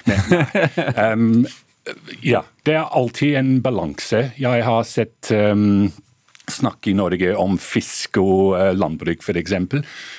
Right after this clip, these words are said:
Men det må være en, eh, en balanse mellom interesser for, eh, begge land. Så, ehm, ja, overalt har det ingen, eh, svakhet, fordi det er en veldig god, eh, balansert, eh, balansert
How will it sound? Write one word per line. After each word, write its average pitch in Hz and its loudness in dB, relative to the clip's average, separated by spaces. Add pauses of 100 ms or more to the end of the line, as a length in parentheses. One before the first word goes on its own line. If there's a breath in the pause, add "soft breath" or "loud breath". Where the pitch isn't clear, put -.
Men 127 0
det 131 -2
må 95 2
være 90 -2
en, 95 0
eh, 92 -4
en 95 -2
balanse 87 -2
mellom 90 -2
interesser 82 -4
for, 85 -2 (520 loud breath)
eh, 82 -2
begge 82 -4
land. 76 -4
Så, 85 -2
ehm, 85 0 (760 loud breath)
ja, 98 -2 (220)
overalt 127 0
har 123 0
det 110 0
ingen, 101 2
eh, 90 -2
svakhet, 127 -4
fordi 104 -2
det 92 0
er 90 -2
en 95 0
veldig 95 -2
god, 87 -4
eh, 80 -4
balansert, 95 -4
eh, 87 -4
balansert 87 -4